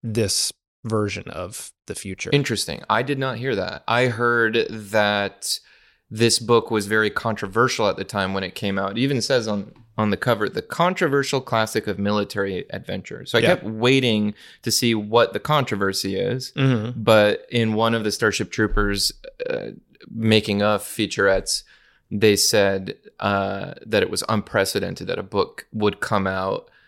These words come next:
Speaker 2: that would be, you know, speaking this way of, of military and
Speaker 1: Yeah.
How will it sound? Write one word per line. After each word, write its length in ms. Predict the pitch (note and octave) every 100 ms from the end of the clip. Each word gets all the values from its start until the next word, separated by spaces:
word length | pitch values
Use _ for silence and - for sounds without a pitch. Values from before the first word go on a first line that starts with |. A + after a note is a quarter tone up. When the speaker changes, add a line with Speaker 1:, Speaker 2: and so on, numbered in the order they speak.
| _ _ _ _ _
Speaker 2:
that 400 | G#2+ G2 G2+ -
would 300 | G#2 G2 F2
be, 560 | G2 F#2+ F#2+ F#2+ G2 - _
you 140 | G#2 F#2+
know, 100 | F#2+
speaking 1040 | - - G#2+ - G2 F#2+ F#2+ F#2 F2+ - _ _ _ _ _ _ -
this 300 | G2+ G2+ -
way 280 | F#2+ F#2 G2
of, 380 | - - - -
of 400 | - D2+ - - _ -
military 760 | G2 F#2+ F2 - G#2 E2 E2 F#2+
and 360 | G2 G2 G2+ -
Speaker 1:
Yeah. 380 | C#3 B2+ G2